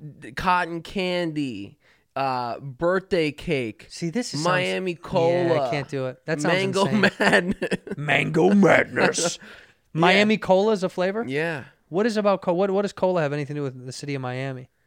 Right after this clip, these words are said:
Speaker 1: I think it was just, like, a fun color thing
Speaker 2: See
Speaker 1: they
Speaker 2: what I
Speaker 1: got
Speaker 2: mean?
Speaker 1: going.
Speaker 2: But they're
Speaker 1: Yeah.
Speaker 2: smart. They trick people into being like, "Ooh, Miami Cola." And it tastes good, huh?
Speaker 1: Yeah.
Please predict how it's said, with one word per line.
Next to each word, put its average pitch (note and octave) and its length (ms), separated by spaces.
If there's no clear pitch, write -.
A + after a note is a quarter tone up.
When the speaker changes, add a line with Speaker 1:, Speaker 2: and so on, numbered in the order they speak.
Speaker 1:
I B3 100
think C4 200
it A#3+ 40
was A#3 140
just, A3+ 160
like, A3+ 100
a F#3+ 60
fun F#3 360
color F#3 400
thing G3 200
Speaker 2:
See E3+ 40
Speaker 1:
they F#3 100
Speaker 2:
what - 20
I F#3+ 80
Speaker 1:
got F#3 60
Speaker 2:
mean? G#3+ 80
Speaker 1:
going. G3+ 160
Speaker 2:
But G3+ 40
they're F3 200
Speaker 1:
Yeah. D3+ 60
Speaker 2:
smart. F#3 220
They C3+ 100
trick - 300
people D3+ 220
into C#3+ 60
being C#3 220
like, C3 360
"Ooh, A#3+ 220
Miami C#3 400
Cola." - 760
And D#3 140
it D#3+ 80
tastes G3+ 240
good, G#3 200
huh? F3 200
Speaker 1:
Yeah. D#3+ 340